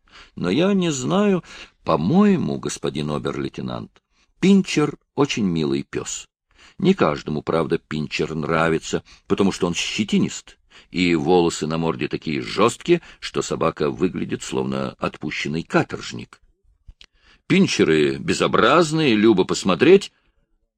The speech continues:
а умные. Куда до них болванам Сен-Бернарам?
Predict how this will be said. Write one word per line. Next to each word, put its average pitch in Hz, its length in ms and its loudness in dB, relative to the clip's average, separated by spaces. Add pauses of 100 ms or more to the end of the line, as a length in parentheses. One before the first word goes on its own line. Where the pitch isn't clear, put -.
(200)
а 87 160 4
умные. 87 520 2 (1080)
Куда 151 480 6
до 160 160 4
них 143 240 0
болванам 110 760 4
Сен-Бернарам? 85 840 0